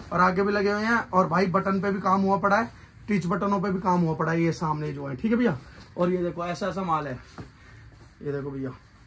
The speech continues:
इसमें कलर variety आपको मिल जाएगी, ठीक है भैया। जैसे एक ये है,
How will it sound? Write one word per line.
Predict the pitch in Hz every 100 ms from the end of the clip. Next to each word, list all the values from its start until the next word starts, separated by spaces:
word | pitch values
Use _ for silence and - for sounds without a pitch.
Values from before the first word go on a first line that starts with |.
| - -
इसमें | 139 196 190
कलर | 185 202
variety | 196 202 196 202
आपको | 196 202
मिल | 175 175
जाएगी, | 190 208 233 233 - - - -
ठीक | 175
है | 202
भैया। | 247 233 - - - - - - - 156
जैसे | 147 185
एक | 170
ये | 190 190
है, | 202 214